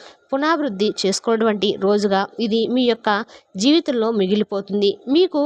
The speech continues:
ప్రియమైనటువంటి వ్యక్తి మీకు బోలెడన్ని సంతోషాన్ని తీసుకొచ్చి పెడతారు. కనుక మీ యొక్క ఎనర్జీ స్థాయి అనేది చాలా ఎక్కువగా ఉంటుంది. మీ యొక్క ఖాళీ సమయాన్ని సద్వినియోగం చేసుకోండి. మీరు కొంతమందితో అయితే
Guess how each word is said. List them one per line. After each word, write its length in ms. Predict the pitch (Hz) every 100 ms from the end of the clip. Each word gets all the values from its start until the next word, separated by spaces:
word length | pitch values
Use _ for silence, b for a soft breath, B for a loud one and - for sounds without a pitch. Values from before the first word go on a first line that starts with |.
| 302
ప్రియమైనటువంటి 760 | - 262 285 320 277 269 233
వ్యక్తి 400 | 190 202 - 262 240 233
మీకు 340 | 247 285 285 262
బోలెడన్ని 720 | 190 220 233 233 226 220 208 226 B B B
సంతోషాన్ని 680 | 226 247 277 320 330 277 240
తీసుకొచ్చి 580 | 208 202 - 208 - 214
పెడతారు. 460 | 190 175 196 190 196
కనుక 300 | 311 349 294 262 269 b b
మీ 100 | 254 339
యొక్క 180 | 339 294
ఎనర్జీ 400 | 190 220 269 294
స్థాయి 300 | 330 277 233
అనేది 280 | 214 202 214 247
చాలా 380 | - 202 214 254 208
ఎక్కువగా 420 | 180 - 240 220
ఉంటుంది. 420 | 196 190 196 202 196 -
మీ 120 | 320
యొక్క 260 | 359 349 311
ఖాళీ 360 | - 208 226 330
సమయాన్ని 580 | - 269 262 240 220 208 254 B B B
సద్వినియోగం 680 | - 226 208 302 302 277 277
చేసుకోండి. 640 | - 175 - - 196 196 190 b b -
మీరు 300 | 302 392 339 330 -
కొంతమందితో 680 | 277 294 277 226 254 330 370
అయితే 300 | 240 254 220